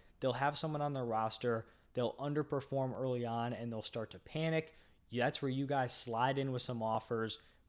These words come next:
buy these players for cheap. They're probably never gonna have a lower price tag than they have right now.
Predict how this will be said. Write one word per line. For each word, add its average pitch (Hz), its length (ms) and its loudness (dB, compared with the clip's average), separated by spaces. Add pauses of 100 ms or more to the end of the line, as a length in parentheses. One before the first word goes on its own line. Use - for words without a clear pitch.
buy 117 240 6
these 147 180 0
players 127 440 -2
for 123 140 -6
cheap. 160 420 -2 (260)
They're 127 100 0
probably 143 360 2
never 131 280 0
gonna 127 140 0
have 123 80 0
a 123 60 0
lower 117 240 2
price 117 340 -4
tag 113 340 -4
than 113 140 -4
they 113 80 -4
have 113 320 -6
right 110 180 -2
now. 117 360 2